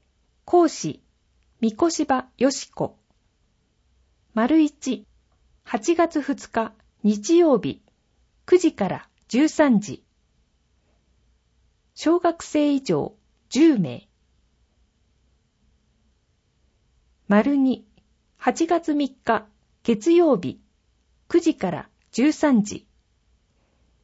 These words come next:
小学生以上、五名。全二回。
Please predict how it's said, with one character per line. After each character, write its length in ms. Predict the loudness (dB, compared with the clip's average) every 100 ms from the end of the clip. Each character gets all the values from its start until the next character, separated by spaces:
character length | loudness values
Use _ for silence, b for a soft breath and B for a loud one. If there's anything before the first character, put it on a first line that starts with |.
| _
小 260 | -6 -2 0
学 220 | -2 -4
生 280 | -2 0 0
以 80 | -2
上、 360 | -4 -6 -8 _ _ _ _
五 140 | 0 2
名。 320 | 2 0 -6 _ _ _ _ _ _ _ _ _ _ _ _ _ _ _
全 340 | 0 2 0 -6 _ 0
二 180 | 0 2
回。 320 | -2 -2